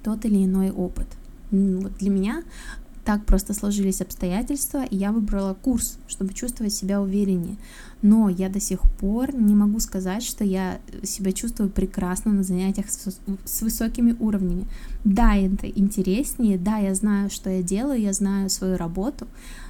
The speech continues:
но при этом не в самые лучшие дни, так скажем, bad hair day,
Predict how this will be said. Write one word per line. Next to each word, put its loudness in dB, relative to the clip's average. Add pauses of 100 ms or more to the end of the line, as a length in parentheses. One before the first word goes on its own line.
(100)
но 4
при 0
этом 2
не 8
в 0
самые 2
лучшие -2
дни, 0 (140)
так -6
скажем, 0
bad 0 (120)
hair -2
day, -2